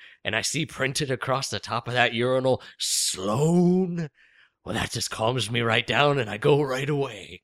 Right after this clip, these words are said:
<laughs> And every time I see a urinal now that says Sloan,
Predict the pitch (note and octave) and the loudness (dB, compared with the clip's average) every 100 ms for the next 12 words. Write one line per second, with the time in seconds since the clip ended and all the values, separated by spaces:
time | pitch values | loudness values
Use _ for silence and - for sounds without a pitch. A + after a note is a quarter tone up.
0 | - - G4+ G#4 G4 F4 - - - - | -8 -6 -4 -2 -2 -2 -4 -6 -8 -12
1 | C6+ C6+ - - - - - - - G#4 | -14 -14 -14 -14 -14 -14 -14 -6 -4 -4
2 | - - - D#3+ - F#3+ F#3 - F3+ F#3+ | -4 -4 -2 -6 -2 -2 -2 -2 2 4
3 | - G3 A3 G#3 G#3 G#3 _ - _ E3 | 4 4 4 4 0 -4 _ -20 _ -2
4 | F3+ - G#3 G3+ F#3+ A3 G3+ E3 D3+ D3 | -2 -4 -2 0 2 2 2 0 0 -2
5 | C#3+ D3 B2+ - - D#3+ E3+ C3+ A2 | -4 -6 -8 -12 -6 0 0 0 -6